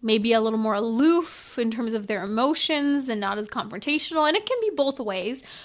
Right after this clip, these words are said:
But generally speaking, it's an experience that we see. Men can be quiet and non-con-, confrontational and, and with certain types of personality switch. You know, one person might be loud. I know my friend always says, you know, "I'm Italian, I'm loud, and I'm confrontational, and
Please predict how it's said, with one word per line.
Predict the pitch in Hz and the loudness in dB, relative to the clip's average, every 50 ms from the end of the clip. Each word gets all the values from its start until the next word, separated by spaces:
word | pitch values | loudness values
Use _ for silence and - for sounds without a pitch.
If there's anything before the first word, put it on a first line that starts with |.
| - - _ | -20 -8 _
But | - 381 359 285 | 0 0 0 0
generally | 262 - 330 320 320 339 370 392 381 370 330 | 0 2 2 2 2 2 2 2 2 0 0
speaking, | - - - - 247 214 - 262 254 | -2 -4 -6 -6 -8 -6 -6 -6 -6
it's | 254 254 - | -6 -6 -6
an | 269 | -8
experience | 240 - - - - 220 208 208 214 202 - | -8 -8 -10 -10 -6 -4 -2 -2 -2 -4 -4
that | 214 - | -6 -6
we | 226 240 | -6 -6
see. | 240 - - - 339 320 240 190 - - - - - - _ | -6 -6 -6 -4 -2 -2 -2 -4 -6 -14 -18 -20 -20 -12 _
Men | - 226 226 233 214 | 0 2 2 2 0
can | - 269 233 220 | 0 -2 -2 -2
be | 240 233 233 220 - - | -2 -2 -4 -4 -6 -8
quiet | - - - 220 208 214 226 226 | -10 -6 -2 0 2 2 2 2
and | 226 226 226 | 2 0 0
non-con-, | 226 208 202 202 - - 220 196 196 - _ - - - _ _ _ _ - 240 | 0 -2 -2 -4 -6 -4 -4 -6 -6 -6 _ -20 -20 -20 _ _ _ _ -20 -12
confrontational | - - 226 226 226 - 202 226 - 381 392 359 359 - - 359 349 330 311 302 285 247 | -6 -2 -2 -2 -2 -4 -6 -2 2 4 4 4 4 2 2 4 6 6 8 6 6 4
and, | 208 208 - - - - - - | 2 -2 -4 -10 -16 -18 -14 -8
and | - 220 | -6 -4
with | 220 220 - | -4 -4 -4
certain | - - 302 285 254 254 233 - - | -4 -4 -4 -4 -4 -8 -10 -10 -14
types | - - - 240 233 - - | -8 -4 -4 -4 -4 -2 -6
of | 226 226 - _ _ _ | -6 -6 -8 _ _ _
personality | - 247 226 - - 233 214 196 202 185 202 | -8 -8 -8 -6 -6 -8 -6 -6 -6 -6 -6
switch. | - - - 359 381 381 370 320 269 - | -8 -6 -2 0 4 4 4 4 2 0
You | 294 | -2
know, | 254 233 | -2 0
one | 226 240 240 247 240 | 2 2 2 2 0
person | 240 - 254 240 - 254 240 | -2 -2 -4 -4 -2 -4 -2
might | 233 226 214 220 | -2 -2 -4 -4
be | 240 220 208 202 | -6 -4 -4 -2
loud. | 214 254 302 320 320 311 311 302 294 277 - - - - - | 2 4 6 6 6 6 6 4 2 -2 -6 -14 -18 -12 -6
I | - 226 | -4 -2
know | 233 233 233 | -2 0 0
my | 233 202 196 | 0 0 0
friend | 202 - - 262 247 247 254 247 | 0 0 2 4 4 4 4 0
always | 220 - - 220 226 233 220 220 | -2 -2 -2 -2 0 0 -2 -2
says, | - 233 226 226 226 | 0 0 0 0 0
you | 233 220 | 0 -2
know, | - | -2
"I'm | - 240 247 269 | 0 0 2 2
Italian, | 277 277 - - 339 330 339 370 381 359 330 262 233 | 0 0 -2 2 6 6 8 8 6 6 2 2 2
I'm | 302 254 220 226 226 226 226 | 0 -2 -2 -2 -4 -4 -4
loud, | 233 247 262 285 330 381 392 370 339 | -2 2 6 8 8 8 8 6 2
and | 262 226 | 2 0
I'm | 202 214 226 | -2 -4 -4
confrontational, | - - 262 240 - 254 240 220 - - 339 370 370 370 - 302 277 240 226 220 | -4 -4 -4 -4 -4 -6 -8 -8 -6 0 0 2 2 0 0 0 2 4 4 2
and | 220 | 2